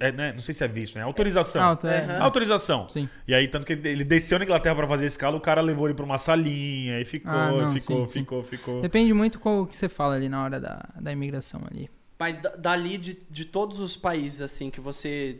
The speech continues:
Speaker 3: né, deu uma sambada ali,
Speaker 2: Uhum.
Speaker 3: qual que foi o predileto?
Speaker 2: Por eu ter morado na Inglaterra, ainda tenho um apego emocional pela Inglaterra. Mas assim, são lugares... Tem Liverpool.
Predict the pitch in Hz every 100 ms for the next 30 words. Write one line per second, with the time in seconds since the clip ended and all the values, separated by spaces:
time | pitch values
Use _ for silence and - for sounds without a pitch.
0 | - - 151 151 143 151 160 151 139 -
1 | 160 151 143 135 135 131 120 143 135 135
2 | 127 160 160 - 165 170 151 156 131 113
3 | - - - - _ _ _ - 180 196
4 | 196 226 214 202 202 208 208 196 185 170
5 | 175 180 185 170 170 165 170 156 156 175
6 | 165 170 170 - 165 160 165 160 170 185
7 | - 160 135 123 139 170 175 - 156 123
8 | - - 165 170 160 156 156 151 170 165
9 | - 190 151 139 127